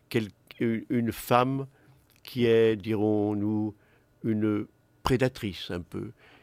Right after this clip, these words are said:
qui, euh, qui nous donne, euh, l'instant de, d'une vis-, d'une vision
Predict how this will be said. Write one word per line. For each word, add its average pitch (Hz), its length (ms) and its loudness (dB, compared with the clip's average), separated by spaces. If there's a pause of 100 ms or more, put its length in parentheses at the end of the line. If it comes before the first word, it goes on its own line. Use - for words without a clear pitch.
(120)
qui, 120 360 4
euh, 110 240 6
qui 113 140 -4
nous 120 120 2
donne, 117 300 6
euh, 104 500 4
l'instant 120 800 2 (380)
de, 101 840 2
d'une 113 220 -2
vis-, 104 440 -6
d'une 113 200 -2
vision 107 520 0